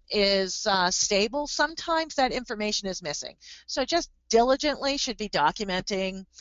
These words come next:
what the thought process was related to that patient today. You need to document the status of the existing problems. Okay, it's stable, it's unstable, it's poorly controlled, it's not resolved, it's not clearly,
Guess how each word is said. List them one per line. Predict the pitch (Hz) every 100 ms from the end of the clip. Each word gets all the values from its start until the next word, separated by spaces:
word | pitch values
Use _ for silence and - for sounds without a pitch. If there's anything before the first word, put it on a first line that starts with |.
| - _ _
what | 185 202 -
the | 269
thought | 247 240
process | - 220 208 202 190
was | 185 175 180 -
related | 170 170 170
to | 175
that | 151 -
patient | 160 151 -
today. | - 98 69 - - - - -
You |
need | 247 294
to | 285
document | 269 294 349 403 320 269
the | 226
status | - 294 285 254 220
of | 170
the | 170
existing | 156 - 143 - 120
problems. | - - - - - - _ _ -
Okay, | 180 185 180 202
it's | 185 -
stable, | - 214 220 226 226
it's | 170 -
unstable, | 196 202 - 190 190 180
it's | 127
poorly | - - 196 190
controlled, | 190 170 - 214 202 208 175
it's | -
not | 196 185 -
resolved, | 185 180 185 180 185 185 - - - -
it's | - 180 -
not | 175 - -
clearly, | - 240 254 -